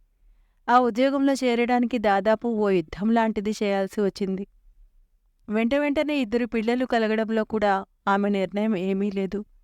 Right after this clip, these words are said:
ఓ పక్క పిల్లల బాధ్యత, మరో పక్క ఉద్యోగ బాధ్యతతో ఆమె సతమతమవుతున్న భర్త ఏనాడు పూచిక పుల్లంత సాయం చేయలేదు.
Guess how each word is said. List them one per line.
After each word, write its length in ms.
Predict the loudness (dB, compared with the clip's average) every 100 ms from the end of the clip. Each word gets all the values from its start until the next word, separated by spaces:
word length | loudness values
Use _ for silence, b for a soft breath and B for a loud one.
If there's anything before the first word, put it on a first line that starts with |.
| _ _ _ _ 0
ఓ 80 |
పక్క 260 | 2 2 0
పిల్లల 400 | 0 0 2 2
బాధ్యత, 480 | 2 0 0 -2 0
మరో 420 | 0 0 0 -2
పక్క 260 | -4 -2 0
ఉద్యోగ 460 | 0 0 -2 -2
బాధ్యతతో 680 | 0 0 0 -4 -4 0 2
ఆమె 260 | 2 0
సతమతమవుతున్న 1000 | -2 -4 -2 -2 0 0 0 -2 -2 -2
భర్త 320 | -2 -6 -4
ఏనాడు 680 | -2 0 0 -2 -2 -4 -6 -12 _ _ _ _ _ -4
పూచిక 260 | -2 0 -2
పుల్లంత 460 | 2 2 2 0
సాయం 440 | -2 0 0 2 0
చేయలేదు. 640 | 2 0 0 -2 -4 -8